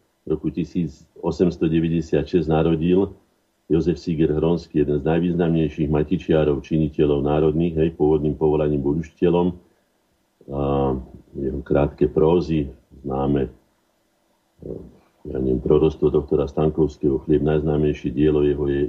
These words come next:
Jozef Mak. Jozef Mak. E, pôsobila ako funkcionár Matice slovenskej v Martine, kde výraznou mierou prispel k jej vydavateľským aktivitám. Stále aj pri založení tlačiarne Neografia.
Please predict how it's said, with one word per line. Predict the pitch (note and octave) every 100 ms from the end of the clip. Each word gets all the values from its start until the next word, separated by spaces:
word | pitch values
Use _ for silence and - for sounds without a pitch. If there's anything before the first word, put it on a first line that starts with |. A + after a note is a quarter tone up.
| D2
Jozef | D#2 D#2 D2
Mak. | D#2+ F2+ E2+ - _ _ _ _ -
Jozef | D2 D#2
Mak. | D2 D#2+ D2+ -
E, | _ _ _ _ _ _ _ _ _ E2 D2+ D2 C#2+ - - _ _ _ _ -
pôsobila | E2 - F2+ F2+ F2
ako | E2+ E2
funkcionár | F2 D#2+ F2+ E2 D#2
Matice | D#2 D#2 D#2+
slovenskej | D2+ F#2 G2+ F#2 F#2+ F2+ D2+
v |
Martine, | D#2 D#2+ F#2 E2+ D#2+
kde | D2+
výraznou | D#2+ E2+ E2+ D#2
mierou | D#2 D#2+ D#2 -
prispel | D#2+ D2+ - D2+
k |
jej | D2 C#2+ C#2 - _ _
vydavateľským | D#2+ D#2+ D#2 D#2+ D2+ - D2+
aktivitám. | E2 - D2+ C#2+ C#2+ C2 A#1+ - _ _ _ C2+ C2+ B1+ B1 B1 -
Stále | - F2+ F2 F2
aj |
pri | D#2+ D#2
založení | D#2+ D#2+ D#2+ D#2 D2+
tlačiarne | D#2 D#2 D#2+ C#2 C#2
Neografia. | D2 D#2 D#2+ E2 D#2 F#2 G#2